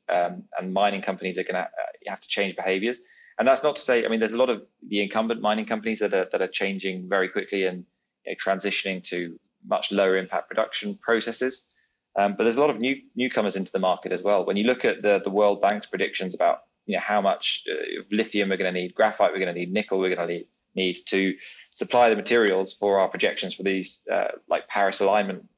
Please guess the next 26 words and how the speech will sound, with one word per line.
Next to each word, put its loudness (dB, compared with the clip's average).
goals, 2
it's, -2
it's -6
quite 4
intimidating. -2
You -8
know, 2
it's, -6
mining's 2
not 0
gonna 0
go 6
away. 4
And, 0
you -2
know, 6
a 6
lot 4
of -6
people 0
talk -2
about 4
the -4
circular 0
economy, -2
and -4